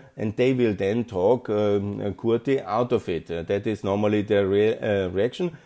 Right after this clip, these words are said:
Then we are back at the sta-, uh, status quo ante, and a fully unproductive dialogue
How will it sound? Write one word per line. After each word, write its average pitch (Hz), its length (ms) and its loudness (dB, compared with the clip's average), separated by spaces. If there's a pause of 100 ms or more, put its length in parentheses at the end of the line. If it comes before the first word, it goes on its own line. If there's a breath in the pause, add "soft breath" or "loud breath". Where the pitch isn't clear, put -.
(160 loud breath)
Then 139 240 2
we 147 140 4
are 135 260 0
back 131 320 4
at 123 160 0
the 120 200 2
sta-, 123 280 -2
uh, 113 140 2
status 107 440 -4
quo 117 220 0
ante, 107 480 -2 (420 loud breath)
and 170 280 2
a 143 120 0
fully 185 880 4
unproductive 127 1080 0
dialogue 110 560 0